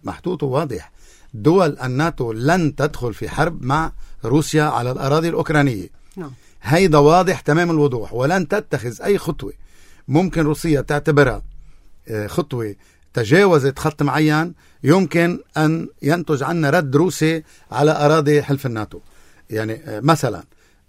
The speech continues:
Speaker 1: آه، عم بيصرخ الرئيس الأوكراني: "بدي طيارات وبدي أنظمة مضاد". ما رح نعط-، ما رح يعطوه، لأنه وقت بفوتوا بهيدي الهاردوير، وقت بفوتوا بهال-، بهالماتريال الكبير هيدا، هيدا هون صار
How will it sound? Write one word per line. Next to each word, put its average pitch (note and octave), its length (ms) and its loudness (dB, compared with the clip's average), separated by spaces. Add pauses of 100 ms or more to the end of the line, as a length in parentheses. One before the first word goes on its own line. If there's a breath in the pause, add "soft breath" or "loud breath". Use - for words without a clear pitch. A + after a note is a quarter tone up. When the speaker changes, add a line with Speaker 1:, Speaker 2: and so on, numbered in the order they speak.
Speaker 1:
آه، - 200 -16
عم C3+ 120 -2
بيصرخ C#3+ 440 2
الرئيس C#3 360 -2
الأوكراني: D#3 640 -4
"بدي F3+ 680 -2 (260)
طيارات F3+ 520 -2 (100)
وبدي E3 680 -4 (340 soft breath)
أنظمة E3+ 420 -2
مضاد". D#3 360 0
ما E3+ 80 0
رح D3+ 120 -2
نعط-، C#3+ 240 -2
ما C#3+ 120 2
رح D#3+ 140 -2
يعطوه، C#3+ 420 0 (340 loud breath)
لأنه C3 300 -2
وقت C#3+ 140 -6
بفوتوا E3+ 440 -4
بهيدي C3+ 320 2
الهاردوير، G#2 680 -6
وقت G2+ 160 -6
بفوتوا A#2+ 340 -8
بهال-، G2 340 -10 (380 soft breath)
بهالماتريال B2+ 680 0
الكبير A#2+ 340 -2
هيدا، G2+ 400 -6 (420 soft breath)
هيدا C#3+ 240 -4
هون C#3 240 -4
صار C#3 360 -2